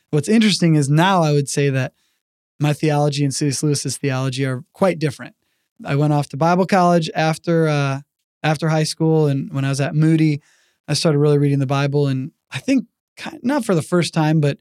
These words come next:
really soaking it in with, with consistency and diligence. And the Lord started opening my eyes to things that I just didn't see before, um, where I had kind of differences of, of conclusions that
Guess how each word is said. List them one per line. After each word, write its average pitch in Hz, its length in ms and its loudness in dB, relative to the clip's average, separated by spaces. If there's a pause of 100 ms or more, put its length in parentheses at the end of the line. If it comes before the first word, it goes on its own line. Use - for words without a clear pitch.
(480)
really 185 380 4
soaking 170 460 0
it 147 160 2
in 135 360 0
with, 135 360 -6
with 135 400 -6
consistency 147 640 -4
and 135 100 -4
diligence. 131 600 -4
And 123 200 -8 (400)
the 185 140 0
Lord 185 220 4
started 180 260 2
opening 165 260 2
my 143 220 2
eyes 147 200 0
to 143 60 -8
things 147 460 -2 (380)
that 143 160 0
I 135 100 -2
just 131 280 -8
didn't 147 200 -4
see - 140 -4
before, 131 560 -4 (480)
um, 131 320 -4
where 131 160 -2
I 123 140 -2
had 123 300 -2
kind 127 160 -4
of 120 140 -4
differences 123 480 -8
of, 117 240 -12 (500)
of 135 200 -8
conclusions 143 680 0
that 127 260 -4